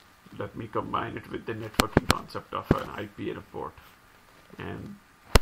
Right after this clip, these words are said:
now the socket is bound to both. Then this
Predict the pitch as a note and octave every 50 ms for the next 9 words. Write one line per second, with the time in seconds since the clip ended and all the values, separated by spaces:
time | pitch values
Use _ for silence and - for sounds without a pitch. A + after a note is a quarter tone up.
0 | - - C#3 B2 A#2+ B2 B2 B2 B2 C3 - - - - - - - G#2+ G2+ A2
1 | G#2 - - - - - - - - - - - - - - - - - - -
2 | - - - - - - - - - - - - - - - - F2+ F2+ - -
3 | - - G2+ G#2+ F#2+ F#2 - - - - - - - - - - - - - -
4 | - - - - - - - A#2 B2+ C3 C3+ A#2 - - - - - - - -
5 | - - - - - - - - - - - - - D3 - - - - - -